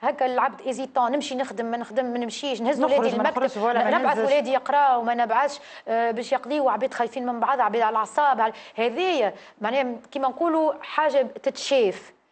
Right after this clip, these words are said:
Speaker 1: لكن فما اللي تتشاف في مستوى، آه، معين يخليه يواصل حياته، يخليه ما يقفش، وفما اللي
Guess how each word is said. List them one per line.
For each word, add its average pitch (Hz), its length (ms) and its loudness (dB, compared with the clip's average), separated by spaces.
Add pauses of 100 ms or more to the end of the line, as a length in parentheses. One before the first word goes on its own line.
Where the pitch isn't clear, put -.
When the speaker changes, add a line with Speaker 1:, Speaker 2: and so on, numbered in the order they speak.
(240)
Speaker 1:
لكن 285 500 2
فما 262 500 0
اللي 240 180 -2
تتشاف 285 520 0
في 240 180 -8
مستوى، 254 680 0 (300)
آه، 240 580 0
معين 254 680 0
يخليه 269 520 0
يواصل 285 460 0
حياته، 254 500 -2
يخليه 233 500 -2
ما 233 120 -2
يقفش، 240 520 -2 (260)
وفما 359 560 0
اللي 392 360 4